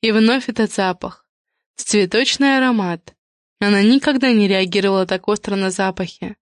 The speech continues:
Запах мужского одеколона и сигарет оставлял ее равнодушной, хотя Алина знала, что многие женщины от этого сходят с ума. Аромат мужественности и грубой силы.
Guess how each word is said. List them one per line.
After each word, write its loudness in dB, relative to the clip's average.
Запах -2
мужского 2
одеколона 0
и 0
сигарет -2
оставлял -2
ее 0
равнодушной, -2
хотя -2
Алина 4
знала, 0
что -4
многие 0
женщины -2
от -4
этого 0
сходят 0
с -6
ума. -2
Аромат -2
мужественности 0
и 2
грубой 0
силы. -2